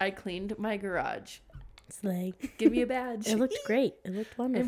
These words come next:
Speaker 1: Employee of the month in my house. <laughs> Um, so I cleaned the garage, and, um,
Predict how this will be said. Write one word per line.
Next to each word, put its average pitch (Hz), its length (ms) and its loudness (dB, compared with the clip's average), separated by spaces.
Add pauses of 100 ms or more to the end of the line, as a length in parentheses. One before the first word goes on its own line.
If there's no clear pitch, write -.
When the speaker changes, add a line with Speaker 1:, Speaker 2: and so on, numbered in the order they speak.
(120)
Speaker 1:
Employee 277 160 0
of 277 100 -6
the 294 80 -2
month 302 260 0
in 269 100 0
my 294 200 2
house. 269 500 0
<laughs> - 1160 -16
Um, 190 560 0 (1160)
so 233 600 0
I 196 80 -2
cleaned 220 260 -4
the 247 40 -2
garage, 165 460 0 (100)
and, 202 340 -4 (800)
um, 185 560 -4